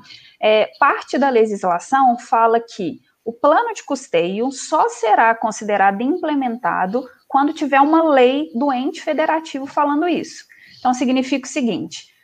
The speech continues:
Sabrina foi lá, fez o cálculo atuarial e falou que a alíquota de contribuição deve, deva ser, por exemplo, quinze por cento.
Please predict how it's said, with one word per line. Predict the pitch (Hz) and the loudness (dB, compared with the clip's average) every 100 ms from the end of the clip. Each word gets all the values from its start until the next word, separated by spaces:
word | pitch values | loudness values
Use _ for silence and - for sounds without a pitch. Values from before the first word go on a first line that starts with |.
| _ | _
Sabrina | - 202 202 269 349 | -2 2 4 4 4
foi | 349 359 | 4 4
lá, | 247 233 277 | 6 6 4
fez | - 233 277 | 4 4 4
o | 302 | 0
cálculo | 311 233 220 - 208 | -2 0 0 -2 -8
atuarial | 202 196 170 165 196 254 - _ | -6 -6 -4 0 0 -2 -6 _
e | 277 | -8
falou | 277 339 302 247 262 302 | -2 0 4 6 6 4
que | - | 0
a | 277 | 0
alíquota | 262 302 466 403 381 | 2 2 0 0 -2
de | - | -6
contribuição | - 269 247 220 214 - 262 285 311 | -6 -6 -6 -6 -6 -6 -4 -2 0
deve, | 254 254 247 202 | 0 0 -2 0
deva | 226 247 | 2 2
ser, | 247 247 | 0 -2
por | 247 311 | -2 -2
exemplo, | 320 254 240 262 277 294 | 0 0 0 -2 -2 -6
quinze | - 294 349 330 320 | -4 -2 0 -2 -2
por | 311 320 | -2 -4
cento. | - 196 302 320 | -6 -6 -6 -8